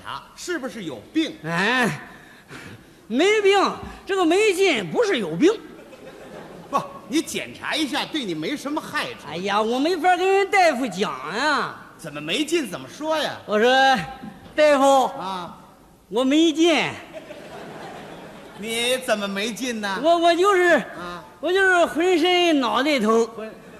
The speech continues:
Speaker 2: 满肚子牙疼，嘎吱窝老恶心，在茅房里什么都不想吃。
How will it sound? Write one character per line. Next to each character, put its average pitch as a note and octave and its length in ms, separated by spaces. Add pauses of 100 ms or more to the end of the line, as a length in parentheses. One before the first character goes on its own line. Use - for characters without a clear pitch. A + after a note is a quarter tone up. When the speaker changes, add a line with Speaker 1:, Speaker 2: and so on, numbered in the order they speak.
(400)
Speaker 2:
满 D4+ 340
肚 F4+ 220
子 D#4 140
牙 C#4+ 320
疼， A3 320 (280)
嘎 F#4 200
吱 F4 160
窝 F#4 160
老 F4+ 240
恶 C#4+ 240
心， D#4+ 260
在 D#4+ 160
茅 D#4+ 260
房 D4+ 240
里 D4 140
什 D#4+ 160
么 A4 100
都 F#4+ 80
不 D4 140
想 F#3 240
吃。 G#3+ 240